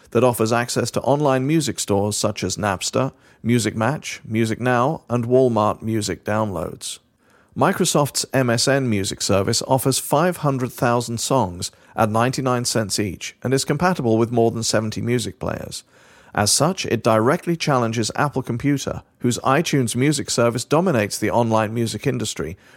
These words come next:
with a seventy percent market share, though songs from iTunes Music Store can be played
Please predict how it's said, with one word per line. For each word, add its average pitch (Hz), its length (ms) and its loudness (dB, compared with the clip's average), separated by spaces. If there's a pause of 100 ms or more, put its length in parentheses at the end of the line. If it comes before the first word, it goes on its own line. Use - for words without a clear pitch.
with 117 140 2
a 110 60 0
seventy 160 360 2
percent 139 320 -2
market 110 380 0
share, 123 440 -2 (460)
though 113 140 4
songs 147 360 2
from 117 140 0
iTunes 131 560 0
Music 147 340 0
Store 98 280 2
can 120 120 -2
be 120 120 2
played 123 300 2